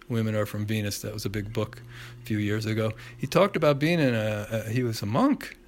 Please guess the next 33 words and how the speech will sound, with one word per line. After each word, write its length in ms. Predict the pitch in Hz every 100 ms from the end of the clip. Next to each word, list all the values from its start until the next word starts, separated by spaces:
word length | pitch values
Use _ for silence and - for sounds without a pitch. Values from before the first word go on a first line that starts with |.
| 117
apparently, 440 | 117 107 110 117
for, 360 | 120 - 110 -
I 80 | 117
think 240 | - 208
it 40 |
was 140 | 131 110
nine 440 | 113 113 160 170
years 400 | 160 170 160 131
that 180 | 123 113
he 120 | 110
spent 320 | 120 - 135 139
in 140 | 117
silence, 960 | 110 - 131 156 143 123 98 - - - - - - - - - - - - - - -
doing 280 | 131 127
all 260 | - 131 190
kinds 340 | - 139 131
of 80 | 120
spiritual 480 | - 131 123 123 131
work 360 | 113 117 120 - - - -
and, 240 | 127 127 127 - - - - - -
uh, 100 | -
you 140 | 135
know, 140 | 151 110
feeling 520 | - 139 151 120 117
rather 340 | 120 120 113
enlightened 500 | 104 113 131 123 110
and 160 | 107 107
whole 460 | - 131 127 113 107
and, 260 | 107 104 117
and 340 | 101 101 107
complete 500 | - 98 170 151 113
when 180 | 110 110
he 280 | 110 110